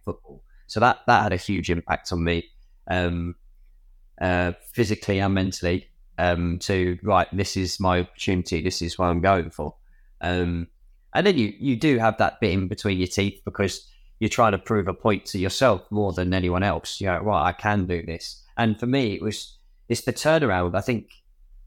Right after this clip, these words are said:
I got released at sixteen. I was playing in the Championship at seventeen. Yeah, it was that, that quick. Um, so mentally, just getting that confidence booster of saying, "Yes, we want you and you, you're gonna sign,"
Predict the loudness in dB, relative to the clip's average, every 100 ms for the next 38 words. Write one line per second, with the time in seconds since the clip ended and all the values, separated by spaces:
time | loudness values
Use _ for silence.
0 | -20 -14 -2 0 2 2 2 2 -2 -4
1 | -4 0 2 2 0 0 0 2 0 0
2 | 0 0 -2 -4 -6 -4 0 0 -2 -8
3 | -12 -20 -20 -20 -8 -2 0 2 2 4
4 | 2 0 0 4 4 2 -2 -2 -4 -20
5 | -20 _ -20 -2 2 2 2 0 2 2
6 | 2 -6 _ _ -2 0 2 0 -2 0
7 | 0 -2 -8 -20 -20 -20 -20 -20 -18 -2
8 | 0 0 -2 -2 0 -2 -2 0 0 0
9 | -4 -2 -4 -4 -4 -4 -2 0 0 2
10 | 0 -2 -4 0 0 -2 -4 0 0 0
11 | -2 -2 -2 -2 -4 0 0 0 -4